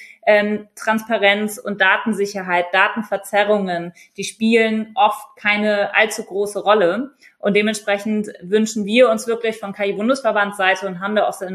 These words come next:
schon sehr viel, ähm, Unterstützung bekommen aus, aus Forschung, äh, aber auch aus, aus der, aus der Wirtschaft, dass es hier auch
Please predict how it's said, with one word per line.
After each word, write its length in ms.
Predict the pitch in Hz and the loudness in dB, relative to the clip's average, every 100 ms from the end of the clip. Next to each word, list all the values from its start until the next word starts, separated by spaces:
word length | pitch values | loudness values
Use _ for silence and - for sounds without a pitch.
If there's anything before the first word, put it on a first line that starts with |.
| 180 | -10
schon 200 | - 202 | -10 -8
sehr 160 | 190 190 | -2 -2
viel, 460 | 202 208 196 190 170 | -2 -4 -4 -2 -6
ähm, 360 | 185 185 190 _ - - - | -6 -10 -14 _ -20 -18 -16
Unterstützung 560 | 202 190 254 262 262 | -14 -8 -8 -8 -8
bekommen 420 | 208 196 202 196 180 | -8 -2 -2 -2 -4
aus, 320 | 196 202 - | -4 -4 -8
aus 180 | 196 - | -12 -2
Forschung, 680 | 214 247 - 196 196 196 - | 2 2 0 -8 -8 -10 -8
äh, 160 | 190 185 | -4 -2
aber 340 | - 190 151 | -2 0 -2
auch 140 | 202 | -4
aus, 240 | - 190 - | -6 -8 -10
aus 220 | - 185 | -16 -8
der, 240 | 190 185 - - - | -6 -6 -8 -10 -10
aus 120 | 190 | -8
der 140 | 185 | -2
Wirtschaft, 520 | 220 302 185 170 - _ _ _ _ _ _ - | -2 -2 0 0 -2 _ _ _ _ _ _ -12
dass 280 | 190 208 208 | 0 2 2
es 160 | 208 - | -4 0
hier 260 | 247 233 | 2 4
auch 280 | 196 214 | 4 4